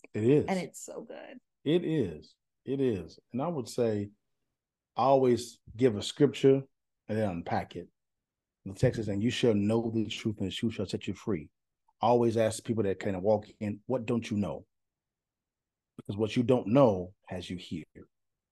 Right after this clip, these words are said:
Speaker 1: When the scripture says, "My people perish because of lack of knowledge," so I said, there's something that you don't know that you already have because of Christ's death, burial, and resurrection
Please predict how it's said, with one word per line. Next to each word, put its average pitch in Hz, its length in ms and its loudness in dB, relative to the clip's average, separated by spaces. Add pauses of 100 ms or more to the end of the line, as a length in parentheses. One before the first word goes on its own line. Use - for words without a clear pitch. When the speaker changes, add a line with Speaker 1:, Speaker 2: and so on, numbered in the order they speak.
(680)
Speaker 1:
When 104 80 -6
the 90 40 -8
scripture 123 220 0
says, 117 160 4
"My 110 80 0
people 117 180 2
perish 120 240 2
because 104 200 -4
of 92 120 -6
lack 113 280 0
of 95 100 -4
knowledge," 123 540 -2
so 120 100 -8
I - 20 -18
said, 107 140 -2
there's 113 100 -2
something 131 200 4
that 113 160 0
you 139 60 2
don't 131 220 4
know 113 460 4 (640)
that - 200 0
you 143 120 4
already 131 300 6
have 120 380 2
because 101 280 -6
of 87 140 -12
Christ's 113 320 2
death, 110 220 2
burial, 104 280 4
and 98 80 0
resurrection 95 760 0